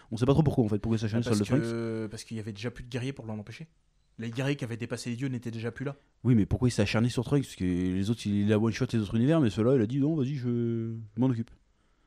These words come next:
Speaker 1: Je reste. Bon, on sait pas, et après, c'est pas parfait, mais c'était pas mal. Dans
Speaker 2: Mais
Speaker 1: l'ambiance,
Speaker 2: c'était
Speaker 1: il y avait... Il y
Speaker 2: expliqué,
Speaker 1: avait
Speaker 2: hein,
Speaker 1: une idée.
Speaker 2: c'est, c'est
Speaker 1: Et encore une fois, il y avait une idée pure
Speaker 2: Ah, mais
Speaker 1: fanservice.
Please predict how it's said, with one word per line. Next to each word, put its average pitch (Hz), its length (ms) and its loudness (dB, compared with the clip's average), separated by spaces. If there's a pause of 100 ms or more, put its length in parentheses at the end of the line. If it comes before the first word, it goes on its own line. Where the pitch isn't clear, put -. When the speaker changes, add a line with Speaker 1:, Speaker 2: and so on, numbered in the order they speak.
(400)
Speaker 1:
Je 107 140 -2
reste. - 380 -2 (140)
Bon, 123 140 6
on 135 40 8
sait 143 120 2
pas, 143 220 10
et - 20 8
après, 135 260 6
c'est 143 140 2
pas 135 100 6
parfait, 170 300 8
mais 156 60 8
c'était 156 380 6 (160)
pas 156 140 10
mal. 135 300 10
Dans 123 100 6
Speaker 2:
Mais 127 80 4
Speaker 1:
l'ambiance, 147 320 6
Speaker 2:
c'était - 60 -4
Speaker 1:
il - 20 2
y 147 40 6
avait... 139 120 4
Il 139 60 0
y - 20 4
Speaker 2:
expliqué, 349 220 4
Speaker 1:
avait 214 100 8
Speaker 2:
hein, 240 60 10
Speaker 1:
une 262 40 12
idée. 220 260 12 (220)
Speaker 2:
c'est, - 100 -10
c'est 151 60 4
Speaker 1:
Et 175 40 12
encore 185 180 10
une 190 60 10
fois, 285 100 6
il 277 60 8
y - 20 12
avait 170 80 10
une 180 80 10
idée 185 160 12
pure 196 240 12
Speaker 2:
Ah, - 60 12
mais - 20 12 (140)
Speaker 1:
fanservice. 294 200 12